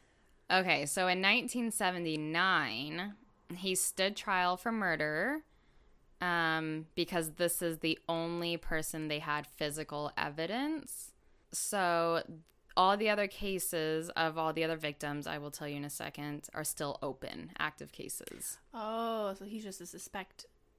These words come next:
Speaker 2: a suspect in those cases.
Speaker 1: Right. So he was found guilty of the murder of Krista Blake,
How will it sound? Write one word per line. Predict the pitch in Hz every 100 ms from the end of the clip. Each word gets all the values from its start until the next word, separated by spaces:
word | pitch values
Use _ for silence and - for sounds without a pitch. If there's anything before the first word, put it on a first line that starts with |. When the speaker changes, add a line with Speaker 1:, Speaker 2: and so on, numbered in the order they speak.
| _ -
Speaker 2:
a | 185
suspect | - 202 - - - 180 - - -
in | 180 190
those | - - - -
cases. | 147
Speaker 1:
Right. | 151 143 - - - - - _ -
So | - 170 165 160
he | 160 - 185 156
was | 156 180 185 -
found | 247 233 226
guilty | 190 180 175 190 180
of | 170
the | 170
murder | 160 160 160
of | 165 160 -
Krista | - 160 - - 214
Blake, | 180 165 143 185 262 -